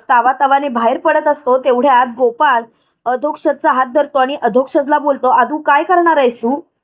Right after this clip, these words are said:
तू घरात जाऊन सगळ्यांसमोर हे बोलणार आहेस? पण आदू, एक गोष्ट लक्षात ठेव, तू घरात जाऊन जर का सगळ्यांसमोर बोललास की मी जिवंत आहे, तर सगळ्या गोष्टींवरती पाणी फिरलं.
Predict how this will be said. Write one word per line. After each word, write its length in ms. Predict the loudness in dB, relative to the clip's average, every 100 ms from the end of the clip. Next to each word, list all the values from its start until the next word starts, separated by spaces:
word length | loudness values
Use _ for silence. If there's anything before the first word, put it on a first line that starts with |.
| _ _ _ _ _ _ -2
तू 80 |
घरात 380 | 0 2 2 2 0
जाऊन 200 | -2 -2
सगळ्यांसमोर 840 | -2 -2 0 0 0 0 2 0
हे 80 | 0
बोलणार 460 | 0 -2 2 2
आहेस? 460 | 2 2 0 -2 -8 _ _ _ _ _ _ _ -2
पण 140 | 0 2
आदू, 320 | 2 2 0 2
एक 180 | -2 0
गोष्ट 240 | -2 0 0
लक्षात 540 | 0 -2 -2 0 0
ठेव, 240 | 2 0
तू 160 | 0 -4
घरात 360 | 0 2 2 2
जाऊन 260 | 0 0
जर 160 | 0 0
का 140 | 0
सगळ्यांसमोर 760 | 0 -2 0 0 2 0 2 0
बोललास 540 | 0 0 2 0 -2 _ -20 _ _ _ _ _ 2
की 80 | 4
मी 200 | 4 2
जिवंत 400 | 0 0 0 0
आहे, 280 | 0 0 -4 -2
तर 120 | -4
सगळ्या 440 | -2 -2 0 0 2
गोष्टींवरती 720 | 0 -2 -2 0 0 0 -2
पाणी 380 | 2 0 0
फिरलं. 480 | 0 0 2 2 0